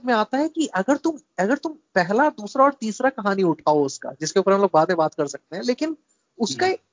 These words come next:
Speaker 1: चाहे कितना भी अच्छा हो या खराब हो, उसका एक सर्टेन तरह का टोन है, एक सर्ट-, सर्टेन तरह का डिमीनर है, एक सर्टेन बहुत ग्रिटी, dark and gritty है। मतलब अगर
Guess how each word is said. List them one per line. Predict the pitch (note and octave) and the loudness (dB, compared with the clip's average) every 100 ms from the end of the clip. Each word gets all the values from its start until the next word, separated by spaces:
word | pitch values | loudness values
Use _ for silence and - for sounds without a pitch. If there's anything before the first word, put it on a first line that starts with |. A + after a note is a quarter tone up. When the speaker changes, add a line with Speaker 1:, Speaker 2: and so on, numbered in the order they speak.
| - | 0
Speaker 1:
चाहे | B3+ D#4+ | 2 2
कितना | - C4 - E4+ | 0 -4 2 4
भी | E4+ | 4
अच्छा | - F#3+ - C#4 | 4 2 2 4
हो | C#4+ | 4
या | C4+ | 2
खराब | - E3+ G3 G#3+ | 2 4 4 4
हो, | F#3+ | 2
उसका | G3+ - D4+ | 0 0 2
एक | D#4+ - | 2 0
सर्टेन | - G3 A3+ C#4 C#4 | 2 2 4 0 2
तरह | F3 F3 | 0 0
का | A3 | 0
टोन | C4+ _ F#3 F3 F#3+ | -2 _ 4 4 2
है, | C3 - _ _ _ _ - | -2 -10 _ _ _ _ 0
एक | G#3+ - | 0 2
सर्ट-, | G#3 G3 A3+ | 2 2 -2
सर्टेन | - G3+ C#4+ D4 | 2 2 2 2
तरह | A#3+ B3 | 2 2
का | C4 | 0
डिमीनर | A3 E3 E3 E3+ G3+ | 0 0 0 2 2
है, | G3 G#3+ A3+ | 4 4 2
एक | - | 2
सर्टेन | F#3+ E3+ G#3+ A3+ - _ _ _ - | -2 0 0 -4 -12 _ _ _ -2
बहुत | C4+ D#4+ - - | 0 0 -4 0
ग्रिटी, | F3+ F#3+ C4+ C4 | 2 2 -2 -4
dark | - E3 F#3 B3 | 0 4 4 4
and | - B3 | 0 -4
gritty | F#3+ D#3 D#3+ G3+ D#3 | -4 -4 -4 -4 -6
है। | B2 - | -6 -6
मतलब | E3 A3 A3 _ _ _ | 0 2 2 _ _ _
अगर | E3+ E3 G3+ B3+ D4+ | 2 2 4 4 4